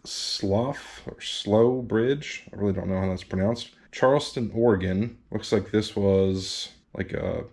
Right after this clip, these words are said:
fifty-seven year anniversary for it or something. I don't know. Maybe they tore it down. Only a thousand made. Interesting. I got some electronics at one sale. I got this Sony Handycam.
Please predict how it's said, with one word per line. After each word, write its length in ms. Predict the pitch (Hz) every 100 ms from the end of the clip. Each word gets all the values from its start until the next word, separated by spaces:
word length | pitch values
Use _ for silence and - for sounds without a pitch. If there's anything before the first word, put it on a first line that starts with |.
| _
fifty-seven 960 | - - 107 101 110 104 101 92 90 87 _ -
year 360 | 92 95 104 98
anniversary 540 | 101 87 95 - 117
for 260 | 117 120 123
it 40 |
or 60 | 123
something. 380 | 127 127 131 107
I 60 |
don't 140 | 101 95
know. 180 | 92
Maybe 220 | 90 95 95
they 220 | 90 90 -
tore 180 | - 95
it 80 | 87
down. 400 | 95 92 87 - _ _ -
Only 240 | 120 107
a 60 | 92
thousand 440 | 113 117 113 98
made. 340 | 95 92 92
Interesting. 500 | - 101 92 - - - _ -
I 60 | 107
got 140 | 147
some 160 | 147 107
electronics 560 | 117 - 110 131 135
at 60 | 160
one 120 | 165
sale. 400 | 165 180 190 202 - - - - - - -
I 60 |
got 260 | 117 151 -
this 400 | 143 127 - -
Sony 760 | - - - 160 160 160 160 156 - - -
Handycam. 840 | 156 160 143 - 113 101 104 131